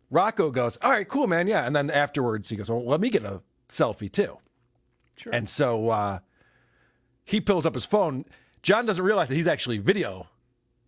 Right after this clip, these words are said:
Speaker 1: He's filming this or
Speaker 2: Yeah.
Speaker 1: whatever you call it these days. I get yelled at for saying filming. So there's no film involved. I get it. But he's videotaping this. And, uh, you know, John was known for asking the celebrities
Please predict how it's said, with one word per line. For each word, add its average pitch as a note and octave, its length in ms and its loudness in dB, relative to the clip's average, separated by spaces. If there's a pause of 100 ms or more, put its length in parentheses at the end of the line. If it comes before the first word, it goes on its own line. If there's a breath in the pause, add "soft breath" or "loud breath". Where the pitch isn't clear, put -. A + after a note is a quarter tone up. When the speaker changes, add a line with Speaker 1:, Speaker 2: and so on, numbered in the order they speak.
Speaker 1:
He's A#2 160 -6
filming D#3 400 0
this G2+ 320 -8
or F#2 160 -12 (160)
Speaker 2:
Yeah. A#2+ 200 -10
Speaker 1:
whatever A#2 280 -2
you G2 80 -4
call G#2+ 220 -4
it F#2+ 60 -10
these G2+ 200 -8
days. G#2+ 400 -6
I A2+ 80 -10
get A2+ 100 -6
yelled A#2 260 0
at G#2+ 120 -2
for A2 80 -4
saying G#2+ 180 -4
filming. G#2+ 480 -4 (300 soft breath)
So F3+ 160 0
there's G3 120 2
no D4 120 2
film B3+ 260 4
involved. A#2+ 340 -2
I D#3 60 2
get D#3 160 0
it. F2+ 100 -14 (760 soft breath)
But C#3 100 0
he's C#3+ 120 0
videotaping C#3+ 640 0
this. G#2+ 400 -4 (460 soft breath)
And, C3 400 2
uh, B2 260 2 (640 soft breath)
you C#3+ 80 0
know, - 20 -2
John F#3+ 320 2
was F3+ 160 0
known F3+ 320 2
for B2+ 160 0
asking D#3+ 300 0
the C3+ 80 0
celebrities B2+ 760 -2